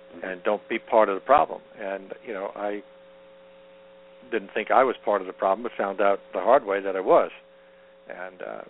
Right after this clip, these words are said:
Speaker 2: you know, the radical changes that I had to make, you know, to
Speaker 1: Yeah.
Speaker 2: my lifestyle, um,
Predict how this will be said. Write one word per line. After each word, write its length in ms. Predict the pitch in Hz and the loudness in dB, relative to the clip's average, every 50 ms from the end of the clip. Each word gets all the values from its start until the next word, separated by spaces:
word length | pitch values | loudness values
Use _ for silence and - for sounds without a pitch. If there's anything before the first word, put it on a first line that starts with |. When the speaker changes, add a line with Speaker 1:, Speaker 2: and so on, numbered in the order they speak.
| - - - - | -20 -20 -14 -8
Speaker 2:
you 80 | 120 | -6
know, 160 | 98 95 104 104 - - - - - - - - - - | -6 -6 -6 -10 -14 -20 -20 -20 -20 -20 -20 -20 -20 -14
the 260 | 95 95 95 95 95 92 - - - - - - - - - - | -14 -12 -12 -12 -14 -16 -18 -20 -20 -20 -20 -20 -20 -20 -18 -10
radical 560 | 110 104 104 110 110 110 113 - - 104 104 - - - | 0 6 8 8 8 8 6 2 -2 -8 -8 -6 -8 -6
changes 440 | 120 110 107 107 104 98 107 107 98 - | -4 -4 -4 -6 -8 -8 -8 -8 -6 -6
that 120 | - 101 101 | -4 -4 -2
I 120 | 98 95 | -2 -2
had 260 | 101 107 104 104 - - | -2 -2 -2 -2 -4 -6
to 60 | 110 98 | -14 -12
make, 260 | 101 107 107 107 101 - - - - - - - - - - - - | -6 -6 -4 -4 -6 -8 -14 -20 -20 -20 -20 -20 -20 -20 -20 -20 -16
you 100 | 117 107 | -12 -10
know, 200 | 95 95 95 92 90 - - | -8 -6 -6 -8 -8 -12 -10
to 180 | - 113 110 107 | -8 -8 -6 -6
Speaker 1:
Yeah. 120 | 98 98 98 104 - - - - - - - - - | -6 -8 -8 -12 -18 -20 -20 -20 -20 -20 -20 -20 -10
Speaker 2:
my 220 | - 104 113 117 123 | -4 0 2 2 2
lifestyle, 800 | 110 107 101 107 123 135 - - - - 87 87 87 98 113 - - - - - - - - - - - | 2 2 4 4 4 2 0 -6 -8 -8 -8 -8 -8 -8 -10 -10 -12 -20 -20 -20 -20 -20 -20 -20 -20 -14
um, 380 | - - 95 90 90 90 90 87 | -10 -8 -6 -6 -6 -6 -8 -10